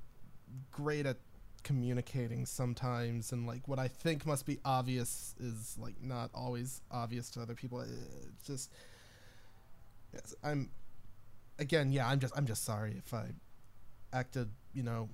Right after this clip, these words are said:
bad to you when we're supposed to be, you know, actually working on, you know,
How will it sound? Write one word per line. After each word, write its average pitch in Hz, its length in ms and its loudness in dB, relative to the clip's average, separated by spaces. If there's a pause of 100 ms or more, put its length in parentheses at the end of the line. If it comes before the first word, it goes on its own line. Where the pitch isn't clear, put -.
(680)
bad 120 440 4
to - 120 0
you 120 280 4
when 123 280 2
we're 135 160 4
supposed 180 580 6
to 247 100 10
be, 208 440 4
you 214 100 8
know, 175 380 8
actually 180 420 6
working 170 500 2
on, 139 580 6 (240)
you 196 100 2
know, 165 320 8